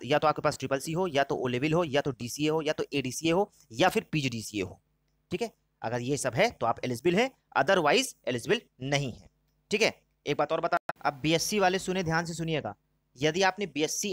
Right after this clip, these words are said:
आईटी से किया है या सीएस से किया है तब आपको अलग से सर्टिफिकेट नहीं लेना है, क्योंकि आईटी का मतलब होता है इन्फॉर्मेशन टेक्नोलॉजी। आपने बीएससी में पढ़ा है कंप्यूटर, बीएससी सीएस वाले सुन ले, बीएससी सीएस वाले, आपने तीन साल कंप्यूटर पढ़ा हुआ है, कोई दिक्कत नहीं है,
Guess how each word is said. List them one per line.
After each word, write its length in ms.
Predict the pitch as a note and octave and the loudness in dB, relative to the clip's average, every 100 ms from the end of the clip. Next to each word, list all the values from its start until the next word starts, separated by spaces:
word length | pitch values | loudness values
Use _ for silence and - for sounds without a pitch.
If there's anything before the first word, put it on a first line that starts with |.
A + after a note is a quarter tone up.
| - | -2
आईटी 340 | D3 D3+ F#3 | -4 -4 -6
से 120 | F3 | -6
किया 260 | F#3 F3 F3 | -6 0 0
है 220 | F3+ G3+ _ _ _ | 0 -6 _ _ _
या 140 | D3+ | -2
सीएस 420 | D#3+ - E3+ F#3 - | -2 -2 0 0 -2
से 80 | |
किया 240 | F3+ D3 C3 | -6 -2 -2
है 160 | E3 G#3 _ _ E3+ | -2 -8 _ _ -2
तब 120 | D3+ | 0
आपको 300 | C#3 E3 - | 0 0 2
अलग 280 | - C#3+ D#3 | 0 2 2
से 140 | - E3+ | 0 -2
सर्टिफिकेट 420 | D#3+ D3 D#3 D#3 | -2 -4 -6 -2
नहीं 180 | D3 D#3 | 0 2
लेना 220 | C#3+ B2 | 0 -2
है, 160 | G#2+ F#2 _ _ _ | -6 -10 _ _ _
क्योंकि 200 | E3 F3 | -4 -2
आईटी 380 | G#3 D#3+ E3 G#3+ | 2 4 4 4
का 120 | G#3 | 4
मतलब 220 | F#3+ F#3+ G#3 | 4 2 2
होता 160 | G3+ | 4
है 40 | G3+ | 2
इन्फॉर्मेशन 420 | G3+ F#3+ G3 G#3 | 4 2 2 0
टेक्नोलॉजी। 360 | G3+ F#3+ F#3+ G#3 | 0 0 2 2
आपने 280 | F3 G3 | 2 0
बीएससी 320 | F#3+ F#3 - G#3+ | -2 -2 -2 -4
में 100 | G3+ | 2
पढ़ा 240 | F#3 G#3 | 4 6
है 100 | A3 | 4
कंप्यूटर, 500 | G#3 F#3 F#3+ E3+ G#2+ - _ _ _ _ | 0 -4 2 2 2 -8 _ _ _ _
बीएससी 320 | D3+ D#3 G#3+ | -4 -2 -2
सीएस 320 | F#3 F#3+ F3+ | 0 0 2
वाले 160 | F#3+ F#3 | 2 2
सुन 160 | G3 F3+ | -2 -4
ले, 80 | |
बीएससी 280 | D#3+ D#3+ - | -2 -2 -4
सीएस 320 | F#3 F3 F3+ | -4 0 2
वाले, 260 | E3+ C#3 G#2+ - _ _ - | 2 0 -2 -8 _ _ 0
आपने 300 | C3 E3+ G3+ | 2 2 0
तीन 240 | - G3 | -2 -2
साल 160 | G3 G3 | 2 2
कंप्यूटर 340 | G3 F3+ F#3+ G3 | 0 0 0 2
पढ़ा 200 | F3+ F#3 | 4 4
हुआ 220 | F3+ D#3+ | 4 2
है, 140 | C3+ | 2
कोई 200 | A#2 F3+ | -2 -2
दिक्कत 320 | F#3+ - F#3+ F3 | -2 0 -2 0
नहीं 160 | F3 | -2
है, 180 | D3+ G#2+ | -2 -4